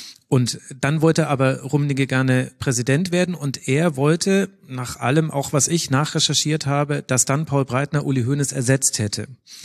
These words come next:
Wenn man heute beteiligte Personen darauf anspricht, erinnert sich niemand mehr daran. Also Paul Breitner konnte ich nicht dra-, drauf ansprechen, da war es ja nach acht Sekunden vorbei. Ich vermute aber, der hätte sich auch nicht mehr dran erinnert.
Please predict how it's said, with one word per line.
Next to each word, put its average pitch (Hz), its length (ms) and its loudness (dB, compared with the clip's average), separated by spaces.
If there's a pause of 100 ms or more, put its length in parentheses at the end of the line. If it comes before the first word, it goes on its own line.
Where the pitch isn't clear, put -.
(200)
Wenn 131 100 0
man 131 160 4
heute 175 260 2
beteiligte 165 480 0
Personen 147 380 0
darauf 147 300 -2
anspricht, 151 480 -2
erinnert 143 340 0
sich - 180 -4
niemand 135 320 0
mehr 98 120 -4
daran. 98 440 -8
Also 123 160 0
Paul 131 140 2
Breitner 127 280 0
konnte 156 180 0
ich 165 80 -2
nicht 160 180 0 (140)
dra-, 151 240 -6 (260)
drauf 143 240 -2
ansprechen, 151 640 -4
da 135 140 -10
war 127 60 -2
es 120 80 0
ja - 60 2
nach 120 140 -2
acht 127 160 -12
Sekunden 123 380 -4
vorbei. 120 340 0 (260)
Ich - 80 -12
vermute 143 360 2
aber, 127 120 2
der 120 120 2
hätte 120 180 0
sich 113 200 -2
auch 113 100 2
nicht 123 160 0
mehr 104 100 -4
dran 98 200 -8
erinnert. 101 360 -6